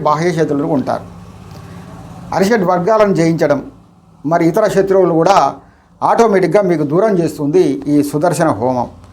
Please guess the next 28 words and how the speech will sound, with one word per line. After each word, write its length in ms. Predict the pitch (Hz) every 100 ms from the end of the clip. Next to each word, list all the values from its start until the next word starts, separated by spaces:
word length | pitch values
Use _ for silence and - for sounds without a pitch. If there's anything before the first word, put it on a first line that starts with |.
| - - - - - 196
అలాగే 300 | 262 262 247 208 208 - 196
ఈ 20 | 240 170
సుదర్శన 380 | 165 262 220 247 233
హోమం 260 | 247 240 214
అనేది 260 | 214 226 220 175 - - 139
మనకు 180 | 196 170 190
ఎందుకు 220 | 226 240 202
ఇంత 80 | 208 160
విశిష్టమైంది, 680 | 156 240 208 196 185 185 180 143
ఇంత 100 | 160 156
ప్రాముఖ్యత 360 | 151 180 196 170 147
చెందిందంటే, 520 | 156 156 147 139 180 139 127 - - - -
సుదర్శనం 460 | 185 254 262 240 214 185
అంటే 200 | 220 202 165 - 151
ఆ 20 | 160
శ్రీ 140 | 160 226 226
మహావిష్ణువు 680 | 185 190 175 170 180 170 151 - - - 151
దగ్గర 200 | 147 165
ఉన్నటువంటి 360 | 165 151 147 226 - - -
చక్రం. 340 | 156 - - - - - - - 196
అది 100 | 202
ఎంత 140 | 196 277 226
శక్తివంతమైందో 680 | 220 220 277 254 226 220 220 185
మనందరికీ 480 | 170 165 196 226 185 180
పురాణాల 380 | 185 196 185 165
ద్వారా 200 | 160 170 156
మనందరికీ 400 | 147 147 160 135
తెలుసు. 260 | 151 180 -